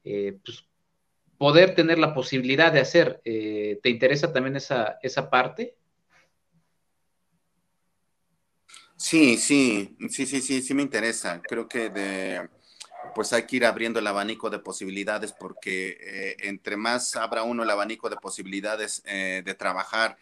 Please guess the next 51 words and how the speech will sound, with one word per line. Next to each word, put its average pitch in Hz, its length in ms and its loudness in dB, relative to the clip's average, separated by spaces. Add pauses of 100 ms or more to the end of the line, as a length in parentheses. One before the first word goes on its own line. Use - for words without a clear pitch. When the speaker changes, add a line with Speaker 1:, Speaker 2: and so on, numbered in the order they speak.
(240)
Speaker 2:
en 98 160 -4
los 95 140 -2
distintos 107 420 -8
departamentos 104 720 -4
de 92 180 -4
una 104 240 -4
producción 98 360 -6
cinematográfica, 98 920 -4
pues - 160 -8
conoces 131 460 0
mucho 123 280 -2
más, 120 380 -2 (300)
eh, 101 320 0
eh, 98 680 0
el 110 140 0
medio, 110 540 2
pues, 98 300 -6
¿no? 107 340 -6 (340)
Eh, 104 160 -4
a 104 60 0
mí 123 120 0
me 120 100 0
gusta, 120 260 -6
por 107 120 -6
ejemplo, 110 300 -8
mucho 113 220 -6
hacer 107 220 -2
arte. 104 500 -2 (240)
En 101 260 -10
Miss 101 160 -8
Bala 120 300 -2
me 107 180 -6
iba 107 200 -6
yo, 107 460 -8
cuando 101 220 -8
no 107 120 -10
tenía 107 220 -8
llamado, 107 440 -6
me 107 140 -8
iba 101 180 -6
yo 101 180 -8
con, 95 260 -12
este, 92 380 -10
de, 90 320 -6
de 95 120 -4
avanzada 101 580 -2
con 98 180 -8
los 92 180 -8
de 98 100 -4
arte 101 420 -4
a 90 380 -8